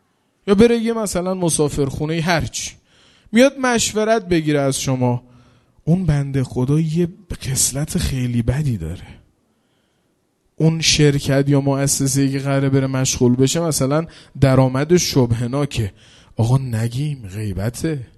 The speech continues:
نه، اینجا باید بگیم. کی گفته غیبته؟ پنجمین جایی که می‌تونیم بگیم و غیبت محسوب نمیشه در مورد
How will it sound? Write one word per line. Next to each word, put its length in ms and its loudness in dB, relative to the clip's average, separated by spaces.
نه، 280 -4
اینجا 200 -2
باید 440 0
بگیم. 400 -2
کی 100 -4
گفته 320 0
غیبته؟ 540 -4
پنجمین 680 2
جایی 240 2
که 160 0
می‌تونیم 580 2
بگیم 580 2
و 300 2
غیبت 680 2
محسوب 520 0
نمیشه 360 -2
در 140 2
مورد 520 4